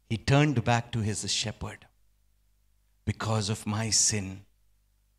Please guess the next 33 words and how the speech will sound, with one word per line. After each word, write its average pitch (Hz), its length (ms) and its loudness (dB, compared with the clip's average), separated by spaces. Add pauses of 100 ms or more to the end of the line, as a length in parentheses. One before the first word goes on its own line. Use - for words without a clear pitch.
my 113 160 2
family 104 540 -4
had 101 300 -4
to 101 60 -4
pay 104 240 -4
the 98 140 -8
price. - 680 -8 (880)
And 95 140 -6
I'm 101 160 -2
sorry, 104 400 0
God, 104 360 -2
for - 160 -6
putting 107 460 -4
my 98 140 -2
family 101 500 -6
through - 240 -12
this. 107 240 -6 (1700)
Now 92 140 0
I 101 120 4
turn 104 340 -2
to 98 200 -10
you." 98 160 -6 (220)
The 107 100 2
minute 139 380 4
he 139 160 2
turned 131 400 0
to 127 80 -2
the 107 120 -2
Father, 101 460 -4 (840)
he 98 60 -16
found 95 420 -10
peace - 320 -8
again. - 100 -16